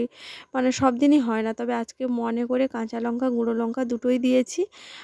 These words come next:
আর, উম, আমি তো ওলকপি একদমই পছন্দ করি না, শুধুমাত্র ওলকপির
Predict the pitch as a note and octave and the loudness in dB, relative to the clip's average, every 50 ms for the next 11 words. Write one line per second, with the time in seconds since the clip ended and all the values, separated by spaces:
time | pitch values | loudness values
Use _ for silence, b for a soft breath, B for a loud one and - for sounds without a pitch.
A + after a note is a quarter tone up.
0 | B B - G#3+ A3 A3 A3 G#3 G#3+ G#3+ G#3+ A3 G#3+ G#3+ G#3+ A3 A3+ A3 _ _ | B B -10 -8 -6 -6 -4 -4 -4 -2 -2 -4 -4 -4 -4 -4 -4 -6 _ _
1 | _ _ _ _ _ _ - - - _ _ _ - A#3 A3+ A#3+ B3 B3 C4+ C4+ | _ _ _ _ _ _ -18 -18 -18 _ _ _ 0 2 4 4 4 4 4 4
2 | C4 B3+ A#3+ B3+ B3+ - - C4+ B3+ B3+ A3+ A#3 B3+ B3 B3+ C4+ C4+ - A#3+ A#3 | 4 4 2 0 -2 2 4 4 4 4 2 2 2 4 4 4 4 4 2 0
3 | - - B3+ A#3+ A#3+ A#3+ B3 A#3+ A#3+ A#3+ A#3 A#3 B3+ D4+ F4+ F#4 - - A3+ A#3+ | -2 -2 -2 0 0 0 -2 -2 -2 -4 -2 -2 -2 -2 -4 -4 -6 -6 -4 -2
4 | B3 B3 A#3+ B3 - - C4 B3+ B3 A3+ - A#3+ A#3 - B3 | 0 0 0 -2 -2 0 0 2 0 0 -2 -6 -6 -6 -8